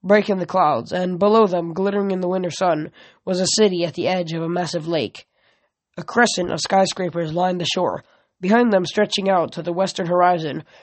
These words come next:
was a vast grid of snow-covered neighborhoods and roads. "Chicago," Jason said. He thought about what Hera had said in his dream. His worst mortal enemy would be waiting there.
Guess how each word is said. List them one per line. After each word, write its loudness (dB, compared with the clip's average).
was -8
a -4
vast 2
grid 0
of -4
snow-covered -2
neighborhoods -2
and -6
roads. -4
"Chicago," 0
Jason -10
said. -6
He -10
thought 4
about 2
what 0
Hera 0
had -6
said -4
in -6
his -6
dream. -4
His -8
worst 2
mortal 0
enemy 0
would -6
be -2
waiting -2
there. -6